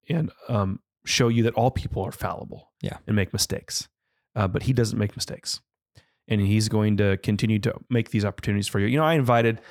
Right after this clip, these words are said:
Speaker 1: years ago, I invited Beth to a Christmas Eve service. She turned me down. You know, I invited John and Shelley to the Christmas Eve service. They're, they already have a church and,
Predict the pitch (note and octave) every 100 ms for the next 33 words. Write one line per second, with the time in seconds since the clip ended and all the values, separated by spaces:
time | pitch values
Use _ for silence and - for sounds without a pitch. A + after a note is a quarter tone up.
0 | - - - C#3+ D#3+ C#3+ C#3+ C#3 B2+ B2+
1 | A#2+ A2+ A2+ - B2 A2+ - A2 G#2 A2
2 | G#2+ A#2 G#2+ A2 - G#2+ G#2+ G#2 G#2+ G#2
3 | G#2 G#2 G#2 G#2+ - A#2+ G#2+ A2+ A2 G#2+
4 | G#2+ G#2 A2+ A2 - G#2 G#2+ G2+ - G#2+
5 | - A2+ - G#2 G#2 G2+ A2+ A2+ - -
6 | B2 A2 A2 G2+ G2+ - G#2 G#2 G2+ F#2+